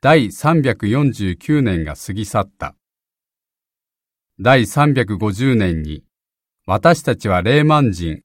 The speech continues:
およびガデアントンの強盗たちと条約を結び、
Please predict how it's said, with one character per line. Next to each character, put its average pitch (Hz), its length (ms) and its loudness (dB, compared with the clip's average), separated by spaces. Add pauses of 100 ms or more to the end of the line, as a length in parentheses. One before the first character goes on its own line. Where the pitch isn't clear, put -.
お 107 120 -8
よ 117 120 0
び 104 240 -6
ガ 101 160 -2
デ 139 120 2
ア 170 100 2
ン 160 120 0
ト 117 160 -4
ン 95 80 0
の 85 120 -4
強 107 220 -4
盗 143 240 -2
た 92 140 -4
ち - 120 -18
と 87 120 -8
条 98 260 -4
約 117 280 -4
を 107 100 -2
結 98 260 -6
び、 90 200 -6